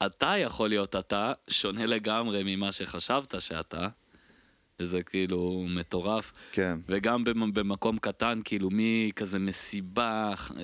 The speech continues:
Speaker 1: כזה כן, להתערבב לזה, מיניות, עניינים, לפתאום כזה פום, לא, אני בכלל לא שמה, כאילו, אני במקום אחר.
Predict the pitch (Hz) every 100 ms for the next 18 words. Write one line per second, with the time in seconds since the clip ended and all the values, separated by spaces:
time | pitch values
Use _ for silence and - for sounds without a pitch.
0 | 85 104 87 90 - 87 101 107 104 101
1 | 101 107 113 110 104 101 104 110 120 110
2 | 110 113 120 113 107 104 107 120 110 104
3 | - 110 110 110 107 101 - 139 117 -
4 | - - 107 110 101 87 - 95 98 92
5 | - 104 101 104 101 95 87 87 90 -
6 | - - - - - - - 80 - 90
7 | 87 90 85 98 95 87 - 95 110